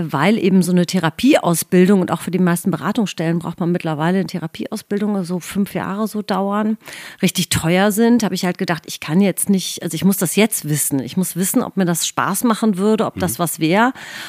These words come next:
Speaker 1: Und eigentlich auch so mit dem Gedanken, wenn nicht, habe ich den Haken dran gemacht, so nach dem Motto, ein Traum halt nicht, dann mache ich jetzt das nächste. Und also ich war da ganz entspannt.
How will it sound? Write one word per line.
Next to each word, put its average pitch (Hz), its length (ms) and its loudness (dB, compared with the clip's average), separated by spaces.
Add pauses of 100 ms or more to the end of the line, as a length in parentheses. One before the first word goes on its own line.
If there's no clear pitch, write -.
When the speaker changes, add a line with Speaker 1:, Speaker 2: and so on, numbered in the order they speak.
(160)
Speaker 1:
Und 208 200 2
eigentlich 208 300 2
auch 208 80 -2
so 226 100 0
mit 214 120 2
dem 208 160 2
Gedanken, 202 480 2
wenn 175 160 4
nicht, 269 420 4
habe 220 200 0
ich 262 80 -2
den 254 180 2
Haken 190 260 0
dran 147 240 -2
gemacht, 254 420 2
so 247 100 -4
nach 208 120 0
dem 190 140 -2
Motto, 185 220 0
ein 170 200 2
Traum 147 540 -2
halt 135 240 -2
nicht, - 340 2
dann 233 80 4
mache 170 160 2
ich - 80 -4
jetzt - 160 -4
das - 140 -8
nächste. 254 420 2
Und 240 260 2
also - 160 -4
ich 165 120 -6
war 202 100 4
da 196 80 2
ganz 208 180 0
entspannt. 208 640 0